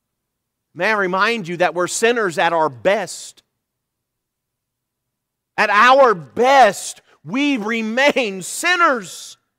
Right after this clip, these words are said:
saved only by the grace of God. Saved only by the grace of God. We have a daily battle of understanding who we are. We have a daily battle of thanking God for who He is.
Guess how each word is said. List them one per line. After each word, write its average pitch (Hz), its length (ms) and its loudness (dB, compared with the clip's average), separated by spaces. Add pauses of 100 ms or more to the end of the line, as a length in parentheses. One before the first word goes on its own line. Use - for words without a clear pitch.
(1000)
saved 170 680 -4
only 196 320 -2
by 156 180 -6
the 139 100 -12
grace 151 420 -10
of 143 140 -20
God. - 280 -18 (1900)
Saved 262 460 0
only 269 340 2
by 214 200 2
the 196 100 -4
grace 220 360 -2
of 160 160 -16
God. 196 360 -12 (840)
We 220 160 -4
have 240 260 0
a 214 60 4
daily 214 340 0
battle 202 340 0
of 175 100 -2
understanding 190 440 -4
who 185 80 -2
we 170 120 -2
are. 196 160 4
We 180 120 0
have 170 100 -4
a 156 60 -6
daily 180 280 -2
battle 170 400 0 (960)
of 135 160 -4
thanking 180 480 -6
God 170 320 0
for 139 160 -10
who 170 160 -12
He 156 200 -16
is. 85 320 -20